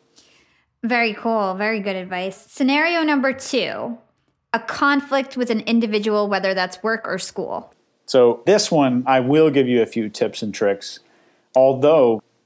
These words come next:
Speaker 2: I'm a firm believer that you can learn ninety-nine percent of your leadership lessons from watching episodes of Andy Griffith.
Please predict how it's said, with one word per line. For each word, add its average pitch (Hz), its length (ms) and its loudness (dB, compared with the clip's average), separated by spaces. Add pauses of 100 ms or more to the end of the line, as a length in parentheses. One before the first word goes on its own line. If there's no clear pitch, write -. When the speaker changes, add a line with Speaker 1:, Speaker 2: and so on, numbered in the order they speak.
Speaker 2:
I'm 165 120 0
a 147 60 2
firm 151 360 2
believer 139 420 4
that 127 140 0
you 117 140 -4
can 117 200 -2
learn 120 320 0
ninety-nine 127 640 0
percent 117 440 -4
of 110 180 -2
your 113 100 0
leadership 117 500 0
lessons 110 540 -2
from 104 460 -4
watching 113 440 -2
episodes 110 460 -2
of 98 100 -6
Andy 98 220 -2
Griffith. - 480 -14